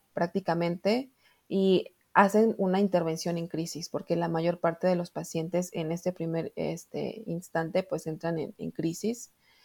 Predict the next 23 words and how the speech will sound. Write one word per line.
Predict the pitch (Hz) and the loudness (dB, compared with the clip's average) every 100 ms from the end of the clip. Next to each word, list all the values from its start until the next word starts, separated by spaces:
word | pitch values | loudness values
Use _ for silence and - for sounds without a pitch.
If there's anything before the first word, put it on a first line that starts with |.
| _ - | _ -4
Y | |
entonces, | 175 175 180 190 190 | 0 0 2 0 4
es | 196 190 202 | 4 6 4
ahí | 185 185 220 226 | 4 6 4 2
como | 175 170 170 | -2 0 2
el | 180 170 | 2 0
psicooncólogo | 175 - 165 170 170 175 185 | -2 -4 -4 2 2 4 2
puede | 185 165 170 - | 0 2 2 0
empezar | 165 160 160 165 | -6 -6 -2 0
a | 175 | 0
intervenir, | 180 160 156 156 156 - _ - | 0 -2 -4 -4 -6 -10 _ -10
¿no? | 220 214 _ _ - _ _ | -10 -10 _ _ -20 _ _
A | - 170 | 4 6
ayudarle | 170 175 180 180 196 | 6 6 4 6 4
a | |
comprender | 190 175 170 170 175 185 196 | 2 0 0 2 8 8 8
lo | 175 | 2
que | - | -2
está | 165 | -6
sucediendo, | 165 170 160 160 165 180 | -6 -4 -2 -2 0 -2
porque | 180 170 165 | -2 -4 -2
muchas | 170 180 190 185 | -2 0 0 4
veces | 175 180 190 214 | 2 4 0 0